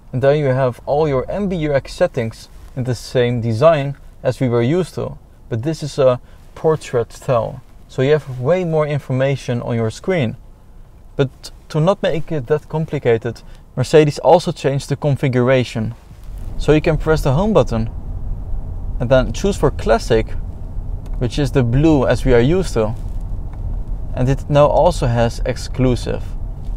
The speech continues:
which is more like a Maybach design.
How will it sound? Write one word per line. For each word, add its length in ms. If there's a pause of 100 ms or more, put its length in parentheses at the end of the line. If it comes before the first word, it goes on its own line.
(600)
which 180
is 140
more 220
like 240
a 60
Maybach 680
design. 560